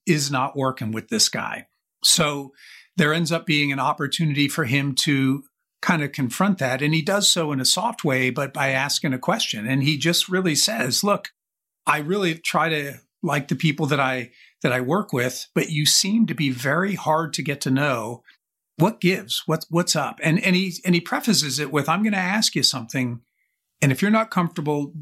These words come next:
please, then you don't have to answer. But I'm doing what I can to really try to get to know you and, and foster this working relationship. It's not getting anywhere. Is there something I'm missing?"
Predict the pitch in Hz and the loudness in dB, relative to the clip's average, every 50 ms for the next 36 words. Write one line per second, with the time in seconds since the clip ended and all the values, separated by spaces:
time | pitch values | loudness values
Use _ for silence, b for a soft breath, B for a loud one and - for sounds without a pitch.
0 | 143 - - - 156 143 143 143 143 139 - - - - - 143 131 147 139 143 | -14 -6 0 2 4 4 4 4 2 2 0 0 -2 -2 0 0 2 2 2 2
1 | 143 131 135 151 - - 151 - 143 147 147 - - 135 110 113 B B B B | 2 0 0 -2 -2 -4 -4 0 0 0 0 0 -2 -4 -6 -8 B B B B
2 | B B B _ _ _ _ _ _ - 170 214 247 208 196 214 190 170 156 151 | B B B _ _ _ _ _ _ 0 2 2 2 0 -2 -2 -2 0 0 0
3 | 143 131 127 - - 185 180 165 160 151 - - 139 151 165 160 143 - - 160 | 0 -2 -2 -2 -2 0 2 2 2 0 0 -2 0 0 0 0 0 0 0 0
4 | 151 143 131 147 139 - 147 139 135 147 156 156 156 156 147 143 143 151 147 139 | 0 -2 -4 -6 -6 -4 -2 -2 0 0 0 0 0 0 0 2 2 2 2 0
5 | 127 123 131 131 151 135 123 127 127 127 - - - - 143 131 143 - - 165 | 0 0 -2 -2 -2 0 2 2 2 0 -2 -4 -2 0 0 0 0 -2 -4 -4
6 | 135 139 127 - - 143 131 - - 139 123 127 127 131 131 131 - 165 131 - | -2 0 0 0 0 0 -2 0 -2 -2 0 0 0 0 0 0 0 -2 -2 -2
7 | 135 117 147 127 - 202 185 - - 139 160 147 131 131 131 123 120 127 127 120 | -2 -2 -2 0 2 2 2 2 0 -2 -2 0 0 2 0 2 2 0 0 0
8 | 120 120 120 120 123 117 - 143 127 - - 151 131 - 143 127 127 117 120 131 | 0 0 0 2 0 0 0 0 2 2 2 2 0 0 0 0 0 0 0 2
9 | 135 - - 113 104 104 110 | 2 2 0 0 -4 -6 -10